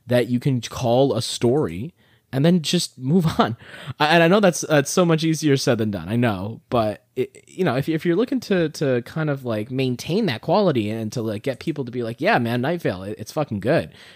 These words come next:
um, y-, you have to end it. Otherwise, it's just gonna always be a meme. <laughs>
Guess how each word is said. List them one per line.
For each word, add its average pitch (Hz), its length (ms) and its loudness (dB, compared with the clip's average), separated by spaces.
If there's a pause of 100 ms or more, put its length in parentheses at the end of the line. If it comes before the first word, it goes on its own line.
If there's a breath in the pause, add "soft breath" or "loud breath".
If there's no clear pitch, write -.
(320 loud breath)
um, 117 360 0 (100)
y-, 135 120 -4
you 127 60 -4
have 165 200 2
to 104 80 -4
end 139 220 2
it. - 160 -8 (300 loud breath)
Otherwise, 135 400 6
it's 131 280 -4
just - 300 -2
gonna 123 300 0
always 123 320 4
be 123 140 4
a 107 60 2
meme. 123 380 2
<laughs> - 60 -14